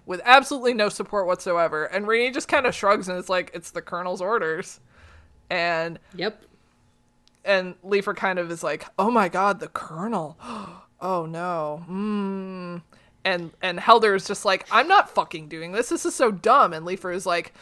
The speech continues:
Speaker 1: "Well, I outrank you by two weeks seniority." And, and it's just like, "Ugh, you fucking
Speaker 2: Seventeen
Speaker 1: tool."
Speaker 2: days, thank you.
Speaker 1: Ugh. She's such a fucking tool.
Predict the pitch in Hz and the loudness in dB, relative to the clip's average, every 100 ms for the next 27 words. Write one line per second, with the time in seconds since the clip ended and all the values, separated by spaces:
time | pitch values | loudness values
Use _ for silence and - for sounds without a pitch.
0 | - 214 208 262 285 240 208 202 247 233 | 0 6 10 12 12 12 10 8 6 6
1 | - 196 185 175 - 277 226 233 202 - | 2 0 0 0 0 -2 -2 -6 -6 -8
2 | 196 185 214 196 180 151 147 147 139 - | -8 2 6 6 6 -4 -8 -10 -18 -20
3 | 139 147 120 - 143 - - 165 - - | -14 -14 -14 -18 -20 -20 -18 -18 -10 -10
4 | 147 - 180 - - - - 262 240 220 | -10 -12 -16 -14 -12 -8 -2 0 2 0
5 | 208 190 214 190 160 185 180 165 156 - | -2 0 0 0 0 2 2 0 -4 -12
6 | _ 196 180 170 196 175 156 139 208 220 | _ 0 0 -6 -6 -4 -2 -4 2 10
7 | 208 185 170 160 151 160 - - - - | 12 12 6 2 0 -2 -8 -14 -16 -16
8 | - - - 294 302 320 - - 156 - | -18 -14 -12 -12 -12 -14 -14 -8 -8 -6
9 | 139 123 156 131 139 - | -16 -18 -14 -10 -10 -12